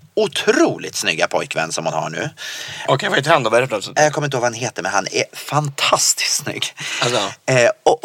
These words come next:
Speaker 1: och liksom, hon gör sin show och, och, och lever ett, det känns som att hon lever ett ganska så här vardagligt liv nu. Men
Speaker 2: Okej.
Speaker 1: hon har ju verkligen varit ute i sus och dus innan.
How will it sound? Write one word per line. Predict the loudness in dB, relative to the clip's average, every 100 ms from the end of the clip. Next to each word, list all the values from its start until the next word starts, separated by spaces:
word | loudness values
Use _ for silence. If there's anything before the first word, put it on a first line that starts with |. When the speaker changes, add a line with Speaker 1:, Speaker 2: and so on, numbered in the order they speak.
| 2
Speaker 1:
och | 4
liksom, | 0 0 -2
hon | 2
gör | 2
sin | 2 0
show | 2 2 4 0
och, | 0
och, | -2 -2
och | -2
lever | 2 0 0
ett, |
det | -6 -2
känns | 0 0 -2
som | -2
att | -2
hon | 0
lever | 0
ett | 0
ganska | -2 -2
så | 0
här | 2 0 -4 _ _ _ _ _ -20 -16
vardagligt | 2 4 4 2 0 -2 -6 -12
liv | -10 -10
nu. | -10 -12 -14 -6
Men | -2
Speaker 2:
Okej. | 0
Speaker 1:
hon | 0 2
har |
ju | 2
verkligen | 2 0
varit | -6 -6
ute | -8 -4
i | -4
sus | -4 -6
och | -8
dus | -8 -6
innan. | -6 -8 -10